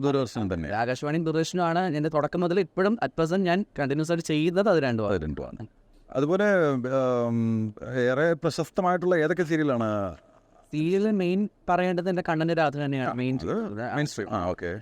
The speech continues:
Speaker 2: കണ്ണന്റെ രാധ ചെയ്യുന്ന സമയത്ത് തന്നെ കാണാൻ മറയ്ക്കുന്ന പറഞ്ഞിട്ട് ഏഷ്യാനെറ്റിൽ വരുന്ന ഒരു സീരിയലിൽ നായകനായിട്ട് ഞാൻ, ആ, ഡബ്
Speaker 1: ഡബ് ചെയ്തു.
Speaker 2: ചെയ്തിട്ടുണ്ടായിരുന്നു. ആ, അതുപോലെ സ്-, ആ, സീ കേരളത്തിൽ വന്നിരുന്ന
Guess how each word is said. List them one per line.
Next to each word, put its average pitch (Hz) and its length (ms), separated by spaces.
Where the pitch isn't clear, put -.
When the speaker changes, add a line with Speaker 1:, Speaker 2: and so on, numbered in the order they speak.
Speaker 2:
കണ്ണന്റെ 175 280
രാധ 190 220
ചെയ്യുന്ന 180 340
സമയത്ത് 165 340
തന്നെ 156 160
കാണാൻ 151 280
മറയ്ക്കുന്ന 160 380
പറഞ്ഞിട്ട് 139 220
ഏഷ്യാനെറ്റിൽ 139 380
വരുന്ന 131 220
ഒരു 123 80
സീരിയലിൽ 117 340
നായകനായിട്ട് 113 480
ഞാൻ, 107 120
ആ, 107 320
ഡബ് 101 60
Speaker 1:
ഡബ് 107 120
ചെയ്തു. 107 60
Speaker 2:
ചെയ്തിട്ടുണ്ടായിരുന്നു. 98 680
ആ, 104 300
അതുപോലെ 117 340
സ്-, - 180
ആ, 110 120
സീ 135 180
കേരളത്തിൽ 139 360
വന്നിരുന്ന 117 380